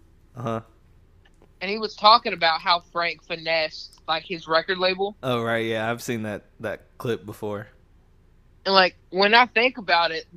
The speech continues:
Speaker 2: between, uh, Channel Orange and, uh, Blonde, it was almost, like, five years in between.
Speaker 1: Oh, yeah.
Speaker 2: But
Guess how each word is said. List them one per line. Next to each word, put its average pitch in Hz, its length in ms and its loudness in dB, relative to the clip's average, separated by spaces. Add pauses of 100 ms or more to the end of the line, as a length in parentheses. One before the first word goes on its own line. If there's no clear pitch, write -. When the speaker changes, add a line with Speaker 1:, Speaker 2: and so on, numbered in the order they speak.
Speaker 2:
between, 247 600 -2
uh, 180 440 4 (540)
Channel 208 400 -2
Orange 208 600 0
and, 170 360 -2 (840)
uh, 156 380 2 (380)
Blonde, 175 640 2
it 214 180 4
was 277 180 0
almost, 208 600 6
like, 165 180 -4 (500)
five 180 340 0
years 175 380 -10
in 160 120 -10
between. 156 400 -10 (600)
Speaker 1:
Oh, 113 200 -6
yeah. 110 340 -8 (360)
Speaker 2:
But 208 180 -4